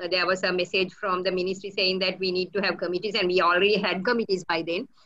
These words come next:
We have committees in our hospitals, uh, functioning, uh, on covid, uh, steering committees, but, uh, we, to take the, uh, the decisions, there should be national guidelines.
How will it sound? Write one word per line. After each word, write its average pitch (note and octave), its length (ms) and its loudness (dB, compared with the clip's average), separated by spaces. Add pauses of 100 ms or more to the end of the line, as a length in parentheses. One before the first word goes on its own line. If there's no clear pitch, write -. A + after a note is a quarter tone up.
(140)
We G#3+ 120 0
have A#3 220 0
committees F#3+ 500 0
in E3+ 100 0
our E3 160 -2
hospitals, G3 640 0
uh, F3 260 4
functioning, F#3+ 560 2
uh, E3+ 240 4
on G3 220 2
covid, G#3 400 4
uh, E3+ 180 -4
steering G3 380 0
committees, B3+ 500 0
but, G#3+ 180 0 (540)
uh, E3+ 300 0 (520)
we, G#3 160 -8 (140)
to B3 80 -4 (220)
take C4+ 260 4
the, C#4 180 2
uh, G#3 300 4
the G3 120 6
decisions, G#3 680 -2
there G#3+ 160 2
should A3 200 -4
be B3+ 80 0
national A3+ 400 2
guidelines. D#3 500 -4